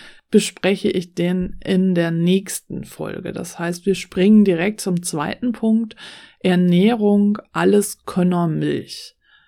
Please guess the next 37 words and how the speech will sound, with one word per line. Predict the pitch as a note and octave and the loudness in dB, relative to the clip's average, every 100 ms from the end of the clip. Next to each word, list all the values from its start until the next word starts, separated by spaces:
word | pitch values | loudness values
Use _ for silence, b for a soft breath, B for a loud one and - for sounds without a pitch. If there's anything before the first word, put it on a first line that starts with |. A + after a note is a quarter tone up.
| b b b | b b b
Da | F#3 | -2
bin | F3+ | 0
ich | |
ja | F#3 | 2
gleich | F3+ F3+ F#3 | 2 2 2
über | F3+ - | 0 0
Alleskönner | F#3 G#3+ - G#3+ F#3+ | 2 2 0 -2 2
Milch | F3 G3+ - | 4 2 2
gestolpert, | G3+ - F#3+ F#3+ G#3+ G3+ - | -4 -4 -2 -2 -2 -4 -2
weil | E3+ - | -6 -6
ist | - G3+ | -10 -6
es | G3 | -4
nicht | G3 F3+ | -4 -4
eigentlich | F3+ F3+ F3+ - _ - | -4 -2 -4 -8 _ 0
die | G#3+ C#4 | 2 2
Milch? | C4+ B3 B3+ A3 | 2 2 0 0
Dann | G3+ | -2
müsste | G3 G3+ | -2 -2
es | F#3+ | -4
doch | - E3+ | -6 -6
Alleskönnerin | F#3+ G3 G#3 - - G3+ A3 G#3 G#3 G3+ | -2 0 -2 -8 -2 2 4 2 2 2
Milch | F#3+ G#3 A3 G#3+ - | 2 4 4 2 -4
heißen, | G3+ G3+ G#3 G3+ G3 | 0 0 0 -4 -4
aber | - E3+ - | -4 -4 -4
okay. | E3+ - C#3+ D3 B B B B B B B B _ _ _ _ | -6 -8 -6 -6 B B B B B B B B _ _ _ _
Wir | F3+ F3+ | 0 2
lassen | F3 F#3 | 2 -2
das | A#3+ G#3+ | -4 -2
mal | F3 | -2
so | E3+ F3 | -2 -4
stehen. | - - F#3+ F3+ E3+ G3+ C4+ B B B B B B | -6 -4 -2 0 0 -2 -4 B B B B B B
Und | G3 | 0
ich | F#3 | 2
möchte | G3 G#3 | 2 0
vorab | G#3+ F3 F3+ G#3+ - | -4 -6 -8 -8 -4
nochmal | G#3+ G3 F3 | -2 -2 -2
sagen, | F3+ F#3+ G3+ G3+ | -4 -2 -2 -4